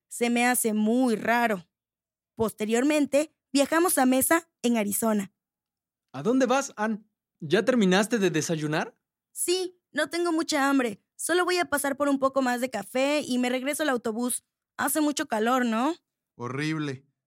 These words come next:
Speaker 3: No sé cómo puedes beber café caliente. <laughs>
Speaker 1: <laughs> Provecho. Los veo en unas horas en nuestro escenario. ¿Por qué hay un ramo de flores junto a mi laptop? Mm,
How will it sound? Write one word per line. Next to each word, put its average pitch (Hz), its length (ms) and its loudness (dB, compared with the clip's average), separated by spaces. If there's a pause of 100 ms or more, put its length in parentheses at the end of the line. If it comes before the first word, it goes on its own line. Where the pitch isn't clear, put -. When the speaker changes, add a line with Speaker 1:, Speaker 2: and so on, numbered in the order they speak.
Speaker 3:
No 135 200 -2
sé 170 160 -2
cómo 165 280 -2
puedes 175 260 0
beber 160 240 -2
café 151 300 -4
caliente. 156 600 -2 (960)
<laughs> - 0 -
Speaker 1:
<laughs> 320 1600 -2 (340)
Provecho. 269 540 2 (320)
Los 269 200 0
veo 339 160 2
en 359 80 2
unas 339 280 0
horas 285 260 2
en 269 100 2
nuestro 233 240 -2
escenario. 226 560 0 (2500)
¿Por 311 180 2
qué 359 120 0
hay 359 120 2
un 381 120 2
ramo 302 260 2
de 285 80 4
flores 254 340 0
junto 262 260 0
a 214 60 2
mi 214 80 -2
laptop? 220 460 0 (560)
Mm, 226 540 -4